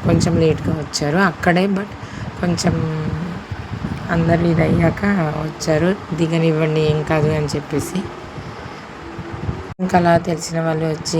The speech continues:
గిఫ్ట్స్ చిన్న చిన్నవి, అంటే ఇలాగే ఈమె వచ్చేసి మా మరదలు వాళ్ళ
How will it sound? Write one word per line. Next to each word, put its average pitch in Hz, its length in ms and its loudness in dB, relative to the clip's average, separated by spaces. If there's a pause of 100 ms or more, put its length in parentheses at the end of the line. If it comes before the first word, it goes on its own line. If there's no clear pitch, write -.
గిఫ్ట్స్ - 340 -4 (120)
చిన్న 156 160 0
చిన్నవి, 151 400 0
అంటే 151 220 0
ఇలాగే 151 340 2 (520)
ఈమె 175 140 4
వచ్చేసి 170 560 2 (760)
మా 175 140 4 (280)
మరదలు 160 400 2
వాళ్ళ 160 240 0